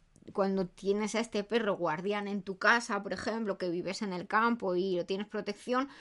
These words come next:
que si te dedicas, que eres una empresa de seguridad,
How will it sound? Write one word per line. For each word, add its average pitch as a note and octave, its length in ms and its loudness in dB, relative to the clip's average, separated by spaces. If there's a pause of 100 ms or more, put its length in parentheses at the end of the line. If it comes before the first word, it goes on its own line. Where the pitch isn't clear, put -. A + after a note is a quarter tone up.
(220)
que C4+ 120 6
si A3 220 -2
te G#3 180 0
dedicas, B3+ 840 2 (240)
que A#3 80 2
eres A#3+ 180 -2
una C4+ 140 0
empresa B3+ 500 0
de F#3+ 240 0 (300)
seguridad, A3 600 6